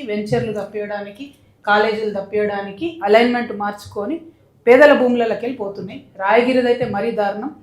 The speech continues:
already హైకోర్టు ఆర్డర్ ఇచ్చింది ఇన్నిసార్లు ఒక్కొక్క ఊర్లోకి వెళ్ళిపోవద్దు అని చెప్పి. ఆ హైకోర్టు ఆర్డర్ని ఆధారం చేసుకొని ముఖ్యమంత్రి గారు ఇన్వాల్వ్ కావాల్సినటువంటి సందర్భం వచ్చింది.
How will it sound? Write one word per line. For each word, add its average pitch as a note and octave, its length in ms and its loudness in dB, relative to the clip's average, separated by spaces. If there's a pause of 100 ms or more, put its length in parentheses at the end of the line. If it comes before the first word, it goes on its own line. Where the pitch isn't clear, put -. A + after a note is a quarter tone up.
(280)
already B3 460 6
హైకోర్టు A3+ 440 2
ఆర్డర్ A3 240 2
ఇచ్చింది G#3+ 360 -8 (360)
ఇన్నిసార్లు C4 720 6
ఒక్కొక్క B3+ 360 4
ఊర్లోకి A#3+ 360 2
వెళ్ళిపోవద్దు A3 520 2
అని G3 200 -4
చెప్పి. F#3+ 260 -10 (420)
ఆ G3 80 -2
హైకోర్టు B3 520 4
ఆర్డర్ని B3+ 320 0
ఆధారం A3+ 380 -4
చేసుకొని A3 520 -10 (400)
ముఖ్యమంత్రి A#3+ 480 0
గారు A#3 260 -2
ఇన్వాల్వ్ A#3+ 400 2
కావాల్సినటువంటి G#3+ 800 0 (100)
సందర్భం A3+ 500 0
వచ్చింది. A3 400 -10